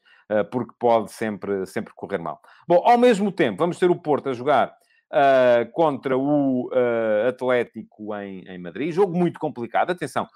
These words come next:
este Atlético nunca ganha por mais de um golo, mas ganha quase sempre. É, é uma equipa, eu não, até, não sei até que ponto é que isto é, é fruto de um futebol a que eu gosto de chamar minimalista, que é uma equipa que faz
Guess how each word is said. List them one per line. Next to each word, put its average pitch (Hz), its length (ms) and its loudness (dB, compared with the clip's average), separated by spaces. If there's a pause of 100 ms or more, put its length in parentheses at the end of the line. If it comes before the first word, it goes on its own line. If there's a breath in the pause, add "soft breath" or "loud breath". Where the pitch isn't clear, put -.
(160 soft breath)
este 185 220 0
Atlético 131 560 -2 (500)
nunca 262 320 2
ganha 196 240 2
por 175 140 -2
mais 165 180 2
de 139 80 -4
um 151 80 -2
golo, 117 420 0 (160)
mas 175 160 -2
ganha 151 280 0
quase 120 220 0
sempre. - 360 -12 (220)
É, 120 540 -8
é 113 60 -4
uma 131 140 -6
equipa, 139 340 -6 (320 soft breath)
eu 233 120 2
não, 226 100 0
até, - 400 -4
não 202 140 -4
sei 220 160 2
até 208 180 0
que - 100 -20
ponto 190 220 -4
é 180 80 2
que 180 160 -12
isto 156 300 -6
é, 139 520 4
é 117 40 0
fruto 139 340 -6
de 143 60 -6
um 143 80 -4
futebol 143 480 0
a 120 80 -2
que - 80 -10
eu 127 80 0
gosto 123 220 0
de - 60 -18
chamar 135 200 -2
minimalista, 131 680 -2
que 104 100 -6
é - 20 -4
uma 110 80 -6
equipa 107 260 -10
que - 100 -20
faz 139 240 2